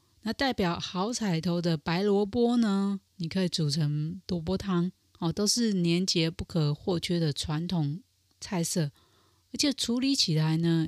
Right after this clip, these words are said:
也不是太困难。那最后就是代表步步高升的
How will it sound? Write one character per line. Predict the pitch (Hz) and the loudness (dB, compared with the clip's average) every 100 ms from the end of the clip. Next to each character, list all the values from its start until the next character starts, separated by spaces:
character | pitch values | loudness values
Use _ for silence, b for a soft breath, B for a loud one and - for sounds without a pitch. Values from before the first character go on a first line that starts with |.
| - | -2
也 | 165 | -4
不 | 156 180 | -4 0
是 | 175 220 190 180 | 0 2 2 0
太 | - 185 | -4 -6
困 | - 202 151 | -2 0 0
难。 | 135 170 196 _ _ _ b b b b - | -2 -6 -14 _ _ _ b b b b -4
那 | 247 | -2
最 | - 277 233 | 2 2 2
后 | 233 | 0
就 | 214 226 | 0 2
是 | 214 190 B B _ | 2 0 B B _
代 | 254 214 | -2 -2
表 | 165 160 143 - | 0 0 -2 -2
步 | 247 220 | 0 0
步 | 220 233 165 | 0 0 0
高 | - 180 185 | 0 -2 0
升 | - 175 170 | 2 2 0
的 | 160 143 160 | 2 0 0